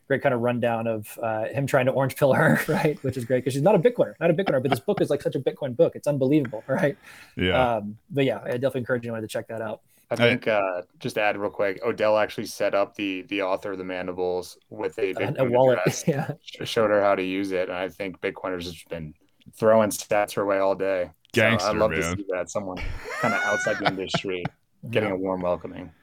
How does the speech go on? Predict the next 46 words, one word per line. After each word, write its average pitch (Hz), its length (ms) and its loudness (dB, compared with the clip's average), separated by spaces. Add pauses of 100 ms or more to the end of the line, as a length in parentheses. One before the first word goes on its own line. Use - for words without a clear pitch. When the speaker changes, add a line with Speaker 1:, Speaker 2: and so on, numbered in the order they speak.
(580)
Speaker 2:
Yeah, 98 240 2
I 101 80 4
mean, 107 300 2
it, 104 160 0
it, 107 480 0
it, 92 240 -6
the, 98 120 0
the 92 160 -4
premise 120 460 2
kind 117 160 4
of 101 100 0
reminds 98 480 2
me 98 240 2
of, 87 260 0
um, 80 540 4
you 92 160 0
know, 85 80 -2
the, 82 180 -4
the 80 160 -6
late, 92 360 -2
or, 87 120 -2
well, 95 260 2
actually, 98 260 0
the, 80 220 -6
the 95 80 -4
crash 98 360 0
in 98 140 -2
the 90 80 -2
nineteen 87 400 -2
twenties, 82 500 -4
right, 85 220 -2
is 82 200 -6
where 85 300 -2 (300)
it, 98 180 2
it, 95 200 -6
the 95 240 -4
crash 139 280 4
between 120 240 2
the 104 60 4
nineteen 110 360 4
twenties 107 340 4
and 95 80 2
nineteen 101 320 2
twenty-nine 95 600 2 (340)
where 92 300 4
when 90 500 2